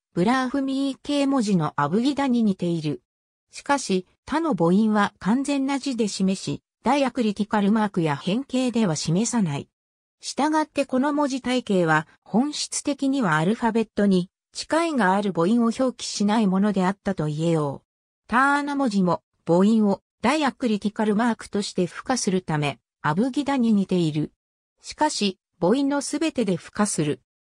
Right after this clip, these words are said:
随伴母音はない。通常、字がダイアクリティカルマークなしで現れることはない。要するにこれは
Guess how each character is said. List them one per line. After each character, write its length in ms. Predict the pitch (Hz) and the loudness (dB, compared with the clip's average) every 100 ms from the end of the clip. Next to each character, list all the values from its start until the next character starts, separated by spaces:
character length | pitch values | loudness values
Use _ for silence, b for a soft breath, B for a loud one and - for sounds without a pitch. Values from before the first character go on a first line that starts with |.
| _ - | _ -2
随 300 | 180 269 285 | 0 0 0
伴 320 | 269 262 240 | -2 -2 0
母 60 | |
音 200 | 269 233 | 2 2
は 140 | 170 160 | 2 0
な 140 | 165 | 0
い。 160 | 175 - _ _ _ _ | 0 -4 _ _ _ _
通 320 | - 226 269 | -2 0 2
常、 340 | 226 226 208 202 _ _ | 2 2 2 -2 _ _
字 140 | - | -4
が 160 | 254 214 | 0 0
ダ 120 | 175 | 2
イ 120 | 262 | 0
ア 80 | 294 | -2
ク 140 | - 262 | -2 -4
リ 100 | 247 | -4
テ 100 | 294 | -4
ィ 60 | |
カ 160 | 285 269 | -2 -2
ル 100 | 262 | 0
マ 160 | 247 | 0
ー 40 | 240 | 0
ク 100 | 226 | 0
な 100 | 233 | -2
し 160 | - | -2
で 100 | 185 | -2
現 200 | 151 160 247 262 | 0 0 0 0
れ 80 | |
る 120 | 262 202 | -2 -2
こ 120 | 180 | -2
と 140 | 196 | -2
は 100 | 170 | 0
な 140 | 160 165 | 0 -2
い。 140 | - _ _ _ _ | -4 _ _ _ _
要 220 | - 233 330 | 0 0 0
す 180 | 339 | 0
る 120 | 311 254 | 0 0
に 120 | 180 | 0
こ 140 | - | 0
れ 160 | 185 190 | 0 2
は 220 | 175 - | 2 0